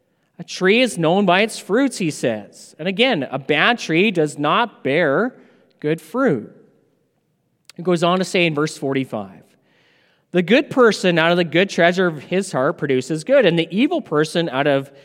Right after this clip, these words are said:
his evil treasure produces evil, for out of the abundance of his heart his mouth speaks." So that is, a person who has not been regenerated, that means has not been made spiritually alive, will remain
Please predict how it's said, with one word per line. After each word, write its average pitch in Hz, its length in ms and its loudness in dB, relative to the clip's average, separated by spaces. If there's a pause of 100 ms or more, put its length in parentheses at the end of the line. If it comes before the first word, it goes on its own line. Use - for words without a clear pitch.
(140)
his 143 260 -4
evil 233 320 2
treasure 147 380 -2
produces 170 520 -2
evil, 190 380 0
for 170 240 -4
out 160 140 0
of 202 80 -2
the 285 160 -4
abundance 156 480 -4
of 170 80 -8
his 190 200 -12
heart 123 280 -4
his 180 240 -14
mouth 117 300 -6
speaks." - 720 -14 (1400)
So 196 200 -2
that 208 220 4
is, 202 480 4
a 165 120 0
person 214 840 0 (540)
who 165 80 -4
has 165 120 -4
not 185 240 2
been 233 140 2
regenerated, 170 960 2 (160)
that 131 160 -6
means 139 460 -4
has 131 200 -12
not 143 220 0
been 196 160 -2
made 170 320 0
spiritually 175 580 -2
alive, 202 800 0 (1080)
will 175 200 2
remain 220 880 2